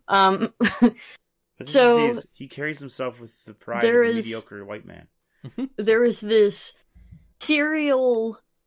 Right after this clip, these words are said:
Speaker 1: uh, serial driving offense <laughs> that kept happening, um, in Ireland. Uh,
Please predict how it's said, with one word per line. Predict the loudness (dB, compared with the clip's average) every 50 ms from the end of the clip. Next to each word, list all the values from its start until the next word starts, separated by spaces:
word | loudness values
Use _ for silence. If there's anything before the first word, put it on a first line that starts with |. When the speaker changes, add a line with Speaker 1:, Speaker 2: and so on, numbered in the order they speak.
| _ _ _ _ _ _ _ _ _ _ _ _ _ _ _ _ _ _ _ _ _ _ _ -2
Speaker 1:
uh, | 0 2 2 4 4 4 2 0 0 -2 -2 -4 -4 -6 -12 -18 -20 _ _ _ _ _ _ _ _ _ _ _ -20 -16
serial | -14 -12 -10 -8 -4 -2 -2 0 0 2 2 2 0 0
driving | -2 -2 0 2 2 2 2 2 2 2 2 0
offense | 0 -2 -4 -4 -4 -2 -2 -2 -2 -4 -6 -8 -8 -8 -8 -6 -6 -4 -2 -4
<laughs> | -4 -2 -2 -2
that | -2 -2 -2 0 0 2 2 0 -2
kept | -4 -4 -4 -4 -4 -8 -18
happening, | -10 -4 -2 -2 -2 -2 -4 -6 -4 -4 -4 -6 -6 -8 -8 -10 -12 -14 -20 -20 -20 -20 _ _ _ _ -4
um, | 0 2 4 4 4 2 2 0 -2 -4 -4 -6 -8 -8 -12 _ _ _ _ _ _ _ _ _ _ -2
in | 0 0 0 0 0
Ireland. | 0 0 0 0 -2 -4 -4 -4 -4 -4 -6 -6 -8 -12 _ _ _ _ _ _ _ _ _ _ _ _
Uh, | 0 2 4 4 6 6 4 4 2 2